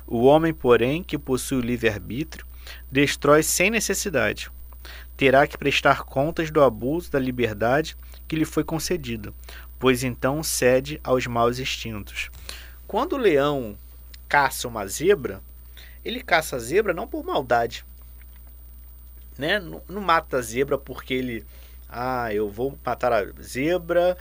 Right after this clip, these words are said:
porque eu não gosto da zebra." Não, ele mata a zebra para ele se alimentar, para as fêmeas se alimentar, para os filhotes se alimentarem. Isso é uma coisa.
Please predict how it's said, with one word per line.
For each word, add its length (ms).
porque 300
eu 60
não 160
gosto 340
da 120
zebra." 380
Não, 200
ele 100
mata 280
a 40
zebra 460
para 220
ele 100
se 160
alimentar, 680
para 180
as 100
fêmeas 500
se 80
alimentar, 400
para 100
os 60
filhotes 400
se 60
alimentarem. 680
Isso 200
é 40
uma 100
coisa. 460